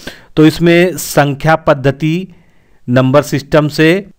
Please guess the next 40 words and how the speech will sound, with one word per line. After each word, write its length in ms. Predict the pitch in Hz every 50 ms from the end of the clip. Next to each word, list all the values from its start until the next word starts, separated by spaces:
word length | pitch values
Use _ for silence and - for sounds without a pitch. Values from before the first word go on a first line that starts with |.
| _ _ _ -
लगभग 420 | 139 127 135 131 120 123 135 139 139
दो 260 | 113 107 127 131 131
क्वेश्चन 460 | 131 131 135 120 - - 143 135 131 127
सात 360 | - - 123 120 123 - -
पेपरों 280 | 143 131 - 131 127 127
में 80 | 127
पूछा 280 | 117 123 113 - 139 127
गया 160 | 127 135 139
है, 60 | 151
इसका, 240 | 147 131 - - 151
इसलिए 360 | 135 120 - - 131 135 139
इसका 460 | 127 110 127 135 120 - - 135 123 123
औसत 380 | 117 117 117 - - 139 120 120
ज़ीरो 320 | 113 101 107 120 120 135 135
दिखा 300 | 120 113 104 - 117 113
रहा 120 | 113 147
है, 60 | 190
लेकिन 240 | 190 160 - 175 147
हम 140 | 139 139 143
ये 60 | 143 139
मान 240 | 135 127 120 131
के 120 | 127 127 123
चलते 340 | - 131 117 107 - 131 120
हैं 220 | 123 160 220 233 - - - - - - - -
कि 120 | - 139
इससे 300 | 131 120 - - 143 127
एक 140 | 127 123 -
क्वेश्चन 340 | - 123 110 - - 127 113
आ 120 | 107 110 113
सकता 340 | - 117 - - - 120 117
है। 160 | 131 185 202
इसके 300 | 160 - - - - 120
लिए 200 | 117 120 117 117
आप 240 | 107 101 113 - -
इस 120 | 110 - -
पूरे 260 | - - 120 113 113
टॉपिक 340 | 104 - 110 104 - 120 110
को 100 | - 135 110
पढ़ 200 | - 120 117 117
लीजिए। 420 | 117 123 131 131 143 165 190 202